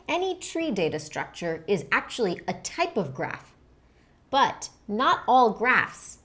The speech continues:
will be trees. Now that we know that this is a tree and this is a graph, let's think about how the two are different. We know that a tree can only flow in one direction. That is to say,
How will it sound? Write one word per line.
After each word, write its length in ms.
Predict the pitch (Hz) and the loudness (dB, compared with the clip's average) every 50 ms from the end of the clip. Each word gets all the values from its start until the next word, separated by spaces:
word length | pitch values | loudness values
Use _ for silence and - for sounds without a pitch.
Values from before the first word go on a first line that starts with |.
| _ _ - | _ _ -4
will 160 | 180 190 190 | -2 -2 0
be 400 | 156 151 208 185 156 160 175 185 - _ _ | 0 0 -2 -2 -2 -2 -6 -10 -12 _ _
trees. 540 | - - - 208 123 - - - - - - _ _ _ _ _ _ _ _ _ _ _ _ _ _ _ - | -12 -6 -4 -4 -4 -4 -8 -12 -12 -14 -14 _ _ _ _ _ _ _ _ _ _ _ _ _ _ _ -2
Now 280 | - 262 302 339 381 403 | 0 4 4 4 4 4
that 160 | 427 - 294 | 2 0 0
we 100 | 302 285 | 0 2
know 440 | 254 226 190 185 180 180 180 180 - | 2 4 4 4 4 2 0 -4 -4
that 220 | - 165 - 170 156 | -4 -4 -4 0 4
this 240 | 185 233 240 240 220 | 4 4 4 4 0
is 140 | 208 190 | -2 -2
a 60 | 185 175 | -2 -4
tree 540 | - - - 208 190 147 123 131 135 - - _ _ _ _ _ _ _ _ - | -4 -4 -2 0 0 0 -2 -4 -8 -10 -16 _ _ _ _ _ _ _ _ -2
and 240 | 175 170 160 165 | -2 -2 0 0
this 180 | 190 262 262 - | -2 -2 -2 -2
is 160 | 180 156 156 | -6 -4 -4
a 60 | 147 | -4
graph, 560 | 135 135 175 190 185 147 123 - - - - _ _ _ _ _ _ _ _ _ _ _ _ _ | -4 -2 0 2 4 4 2 0 -4 -10 -20 _ _ _ _ _ _ _ _ _ _ _ _ _
let's 240 | - 311 403 - - | -2 0 0 -2 -2
think 240 | - - 294 294 - | -4 -2 -2 -2 0
about 260 | 247 233 240 214 - | 2 4 4 4 4
how 200 | - 220 214 208 | 6 6 6 6
the 100 | 180 190 | 6 4
two 380 | 185 - - - 254 240 240 - | -2 -4 -4 -2 -2 -2 0 0
are 120 | - 196 185 | 0 0 -2
different. 560 | - - - - - - - - - - - _ _ _ _ _ _ - | -2 -4 -8 -8 -10 -14 -14 -14 -16 -18 -18 _ _ _ _ _ _ -2
We 160 | 233 247 254 | 2 4 6
know 360 | 254 247 262 285 320 370 359 | 6 6 6 4 4 2 2
that 140 | 285 277 247 | 2 2 0
a 60 | 240 | 0
tree 420 | 233 247 - - 226 196 165 170 170 | -2 -4 -6 -4 -2 -2 0 -2 -4
can 260 | 170 - 220 180 175 - | -6 -4 -4 -4 -4 -2
only 400 | 202 220 233 240 240 254 262 254 | 0 0 2 2 2 2 0 0
flow 500 | 254 - - 202 185 165 165 170 175 - | -2 -4 -2 0 0 2 0 -2 -4 -6
in 260 | - 190 180 170 156 | -6 -4 -4 -4 -2
one 260 | 156 170 175 175 170 160 | -2 -2 -2 -2 -2 -4
direction. 640 | 160 143 127 - - - - - - - - - _ _ _ _ _ _ _ _ _ _ - - | -4 -4 -6 -6 -10 -12 -12 -12 -14 -18 -20 -20 _ _ _ _ _ _ _ _ _ _ -2 2
That 180 | 220 208 202 | 2 4 4
is 140 | 240 254 247 | 4 0 -2
to 120 | - 262 | -4 -6
say, 480 | 254 - - 202 175 170 165 170 175 - | -6 -4 -4 -4 -4 -2 -4 -4 -6 -10